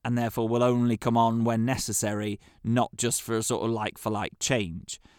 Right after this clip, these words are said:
Um, and, and I think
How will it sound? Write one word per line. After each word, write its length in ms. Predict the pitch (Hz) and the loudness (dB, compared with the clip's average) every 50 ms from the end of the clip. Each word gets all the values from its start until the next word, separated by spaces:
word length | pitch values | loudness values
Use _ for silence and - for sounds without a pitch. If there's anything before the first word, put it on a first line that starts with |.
| _ _ _ _ _ _ - | _ _ _ _ _ _ -6
Um, 440 | 110 110 110 107 107 104 101 92 - _ _ _ _ _ _ _ _ _ _ _ _ - - - _ _ _ _ _ _ _ _ _ _ - - | -4 -2 -2 0 0 -2 -2 -4 -6 _ _ _ _ _ _ _ _ _ _ _ _ -20 -20 -20 _ _ _ _ _ _ _ _ _ _ -2 0
and, 160 | 131 127 120 - - | 0 0 0 -2 -2
and 100 | 135 131 | 0 0
I 60 | 123 | 0
think 260 | 120 - 160 147 - | 0 0 -2 -2 -2